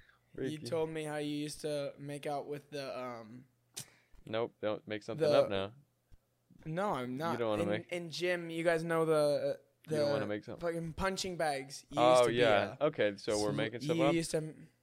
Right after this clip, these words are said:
Speaker 2: I
Speaker 1: no,
Speaker 2: remember
Speaker 1: you used to make it.
Speaker 2: when you take your hairbrush, all right, and you weren't brushing your hair 'cause you flipped it to the other side, right? And let's just say it's going in a couple holes, all right?
Speaker 1: What the fuck,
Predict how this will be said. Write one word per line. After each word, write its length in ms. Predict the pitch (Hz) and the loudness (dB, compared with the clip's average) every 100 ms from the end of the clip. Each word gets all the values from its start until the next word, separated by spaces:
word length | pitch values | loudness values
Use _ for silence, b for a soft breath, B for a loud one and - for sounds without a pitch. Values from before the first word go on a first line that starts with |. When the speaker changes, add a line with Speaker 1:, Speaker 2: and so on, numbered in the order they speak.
| - | 2
Speaker 2:
I 140 | 127 | 6
Speaker 1:
no, 60 | 147 | 8
Speaker 2:
remember 600 | 175 151 127 120 120 117 | 8 6 4 4 4 4
Speaker 1:
you 100 | 190 | 2
used 140 | 220 - | -2 0
to 80 | |
make 200 | 214 233 220 | -2 -2 -8
it. 80 | - | -10
Speaker 2:
when 120 | 120 | -8
you 120 | 127 | -6
take 280 | 123 151 151 | -4 -2 -2
your 120 | 131 | 0
hairbrush, 680 | 123 127 135 110 95 107 - - | 2 2 2 4 2 2 -2 -6
all 100 | 113 | -2
right, 300 | 110 117 143 151 _ - | 0 0 -2 -16 _ -6
and 120 | 123 | -4
you 80 | 127 | 0
weren't 240 | 190 135 | -2 4
brushing 240 | 127 123 107 | 4 4 0
your 120 | 98 | 0
hair 340 | 123 117 95 - - | 0 0 -2 -8 -6
'cause 160 | 131 113 | -4 0
you 100 | 98 | -2
flipped 440 | - 143 147 - | 0 2 2 2
it 100 | 127 | -4
to 80 | 139 | -2
the 140 | 120 113 | 0 2
other 200 | 107 95 | 2 0
side, 400 | - 123 95 85 | 2 4 4 4
right? 340 | 95 113 135 _ _ _ _ _ _ _ | 2 2 -2 _ _ _ _ _ _ _
And 220 | 117 113 | -6 0
let's 160 | 123 147 | 2 2
just 300 | - 139 - | 0 -4 -2
say 520 | 151 156 127 110 107 - _ _ _ _ _ _ | 4 6 6 2 -6 -16 _ _ _ _ _ _
it's 120 | - 113 | -12 -2
going 320 | 143 131 120 | 0 2 0
in 120 | 113 | -4
a 40 | |
couple 320 | 117 135 - 104 | -2 -2 -2 0
holes, 480 | 127 120 92 - 107 | 6 6 4 -4 -4
all 80 | |
right? 320 | 104 117 135 - - - - B B B B | 0 2 2 -2 -12 -18 -20 B B B B
Speaker 1:
What 400 | 190 254 277 - | -4 -2 -2 -2
the 140 | 240 440 - | -2 0 -2
fuck, 320 | - - 392 | -4 -8 -10